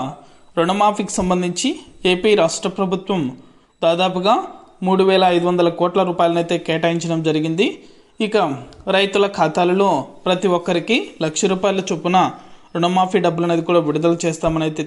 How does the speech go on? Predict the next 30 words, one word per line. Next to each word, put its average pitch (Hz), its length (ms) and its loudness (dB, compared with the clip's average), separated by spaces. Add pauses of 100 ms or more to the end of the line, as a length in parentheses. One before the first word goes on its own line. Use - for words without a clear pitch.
తెలిపింది. 165 380 -2 (520)
ఇక 226 80 -2 (100)
ఈ 220 140 2
డబ్బులు 196 260 -2
అనేది 208 240 2
కూడా 208 160 2 (640)
ప్రతి 196 280 0
రైతు 190 200 0 (100)
ఖాతాలలో 180 460 2 (100)
జమ 151 240 -4
కావాలంటే 160 480 0 (540)
ఖచ్చితంగా 190 580 0 (540)
ఈ - 20 4 (140)
అర్హతలు 196 480 0
కలిగి 156 260 0
ఉండాలని, 165 420 2 (520)
ఇక 202 200 2 (480)
ఈ 240 40 4 (100)
రైతులకు 208 500 2
మాత్రమే 180 460 0 (520)
రుణమాఫీకి 196 580 0
సంబంధించి 175 520 -2
డబ్బులు 156 220 -2
అనేది 165 220 0
కూడా 185 160 2 (400)
జమ 185 260 2
చేయడం 185 360 2
జరుగుతుందని 165 520 0
అయితే 170 220 0 (840)
ఏపీ 180 200 0